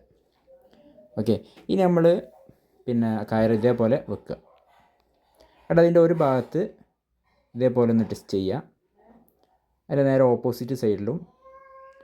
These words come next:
ഇങ്ങനെ ട്വിസ്റ്റ് ചെയ്യുക. എന്നിട്ട് ഈ ഭാഗം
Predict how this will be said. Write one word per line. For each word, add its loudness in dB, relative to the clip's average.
ഇങ്ങനെ -2
ട്വിസ്റ്റ് -8
ചെയ്യുക. -6
എന്നിട്ട് 2
ഈ -2
ഭാഗം 0